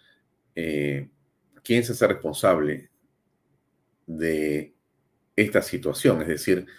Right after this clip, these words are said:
desde el lado de los manifestantes,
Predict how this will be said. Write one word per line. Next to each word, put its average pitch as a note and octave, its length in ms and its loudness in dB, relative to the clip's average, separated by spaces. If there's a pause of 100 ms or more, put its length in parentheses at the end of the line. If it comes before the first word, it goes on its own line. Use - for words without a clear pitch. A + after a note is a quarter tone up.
(360)
desde E2+ 300 0
el F2+ 100 2
lado G#2 500 6
de D#2 580 -4 (600)
los E2+ 180 2
manifestantes, E2 1000 -2